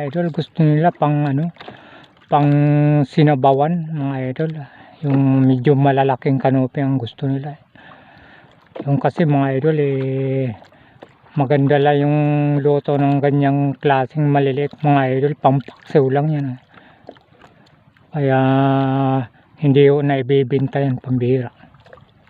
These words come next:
Uy, merong nag-ahatak doon, ah.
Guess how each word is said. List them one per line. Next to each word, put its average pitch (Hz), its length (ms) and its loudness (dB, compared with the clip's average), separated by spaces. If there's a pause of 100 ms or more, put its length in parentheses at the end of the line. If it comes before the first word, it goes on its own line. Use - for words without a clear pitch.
(360)
Uy, 185 240 2 (1400)
merong 131 400 2
nag-ahatak 127 600 0
doon, 127 340 -6
ah. 123 60 -16